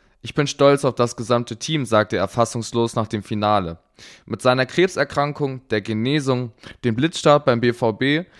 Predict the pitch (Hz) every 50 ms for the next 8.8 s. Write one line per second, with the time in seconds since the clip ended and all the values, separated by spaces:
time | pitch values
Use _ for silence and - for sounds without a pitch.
0 | - _ _ _ - 123 131 127 117 127 123 110 131 147 180 175 - 180 156 147
1 | 139 139 135 139 143 - - _ _ - 160 196 202 - 170 156 151 - - 156
2 | 156 - - 87 123 123 127 143 147 170 165 - 160 156 151 151 143 - - 196
3 | - - 170 - - 123 135 139 135 - - 147 - - 143 123 127 135 151 156
4 | 123 110 - 95 92 95 95 107 117 113 110 - 120 117 110 117 113 113 127 131
5 | 127 113 92 85 85 - - 87 85 - - _ _ _ _ _ - 113 131 123
6 | - 135 120 - 160 160 - 202 180 - 175 165 - - 156 156 160 - - 160
7 | 151 - 165 160 160 147 - 123 139 139 147 143 139 139 139 143 135 131 127 127
8 | - - 135 131 131 - - 113 95 - - - 92 87 85